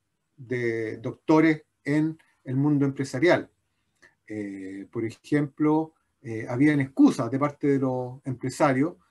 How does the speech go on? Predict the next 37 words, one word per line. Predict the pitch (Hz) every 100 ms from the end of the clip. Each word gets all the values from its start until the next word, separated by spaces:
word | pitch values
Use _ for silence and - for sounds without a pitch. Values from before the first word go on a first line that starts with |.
| _ _ _
que | -
eran, | 139 139 139 135
eh, | 135 120 113 113 110 120
increíbles. | - 127 147 214 180 110 107
Por | 117
ejemplo, | - 143 135 143 131 127
decían, | 117 117 151 147 139 - _ _ _ _ _
"Me, | 123 127 120 123
me | 131
ensucian | 139 185 175 165
el | 156
payroll", | 160 165 170 160 - _ _ _ _ _ _
es | 127
decir, | 131 156 147
"me, | 143 135
me, | 131 131 131
me | 131
ensucian, | 131 127 151 151 143
digamos, | 143 143 147 143 143
el, | 135 123 117 120 _ _ _
la, | - 120 117
la | 127
plantilla | 131 127 - 156 151
de, | 139 135 131
de | 139
pago, | 196 135 98 _ _ _
porque | - 123
resulta | 127 - 143 147
que | 139
tengo | 156 151
acá | 143
un | 160 147
montón | 135 170 175 170
de | 175 170
científicos | 170 160 196 185 175 165
y |
técnicos | 175 185 170 156 185